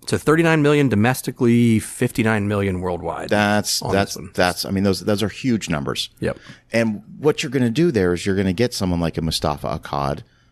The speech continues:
Speaker 2: who's gonna go to Carpenter and be like, "Uh, w-, we need another Halloween
Speaker 1: Oh, yeah.
Speaker 2: movie," because look, they're, these things are still making money.
Speaker 1: It's a cash cow.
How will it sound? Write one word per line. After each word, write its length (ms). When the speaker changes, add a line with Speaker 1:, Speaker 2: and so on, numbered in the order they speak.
Speaker 2:
who's 200
gonna 240
go 120
to 180
Carpenter 500
and 80
be 80
like, 160
"Uh, 180
w-, 400
we 180
need 140
another 180
Halloween 360
Speaker 1:
Oh, 60
yeah. 120
Speaker 2:
movie," 260
because 340
look, 200
they're, 140
these 200
things 180
are 60
still 180
making 260
money. 160
Speaker 1:
It's 100
a 20
cash 280
cow. 260